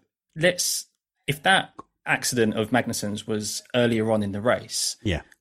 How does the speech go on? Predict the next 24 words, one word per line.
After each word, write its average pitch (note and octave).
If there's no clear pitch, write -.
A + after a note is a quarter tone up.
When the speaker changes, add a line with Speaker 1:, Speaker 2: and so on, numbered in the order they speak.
Speaker 1:
haven't G#3+
we F3
pretty D3+
much B2
seen A2+
live A2+
race G#2+
Speaker 2:
Yeah, G#4+
yeah, G4
of F#4
Speaker 1:
circuits G#3+
Speaker 2:
course D#4+
we G#3
Speaker 1:
with, A2+
Speaker 2:
have. D#2+
Speaker 1:
with C3+
more C#3+
debris B2
out A2+
Speaker 2:
Yeah, -
Speaker 1:
on E3
Speaker 2:
yeah, F3+
yeah. B2
Speaker 1:
track G2